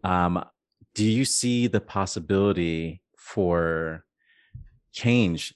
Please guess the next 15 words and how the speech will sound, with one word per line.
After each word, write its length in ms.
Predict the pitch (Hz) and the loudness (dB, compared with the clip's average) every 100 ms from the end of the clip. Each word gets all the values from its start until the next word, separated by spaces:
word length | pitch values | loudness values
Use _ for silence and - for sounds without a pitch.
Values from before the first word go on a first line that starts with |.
| - | -4
in 240 | 95 90 - | -2 -2 -2
our 460 | 87 85 85 82 - | -2 0 0 -2 -2
business? 560 | 101 90 82 76 - - 90 | -4 -2 -4 -4 -8 -6 -2
And 460 | 87 82 80 90 - | 0 -2 -4 -8 -6
it's 220 | 98 - - 113 | -6 -8 -14 -4
really, 280 | 101 127 95 | 0 4 4
it's 100 | 87 | 2
gonna 180 | 101 92 | 0 0
be 100 | 87 | -2
people 280 | - 101 87 | -4 -4 -2
like 240 | 82 - 95 | -4 -4 -2
you 220 | 104 87 | 0 0
who 180 | 98 87 | -2 0
are 120 | 85 | 0
gonna 360 | 87 82 80 | 0 -2 -2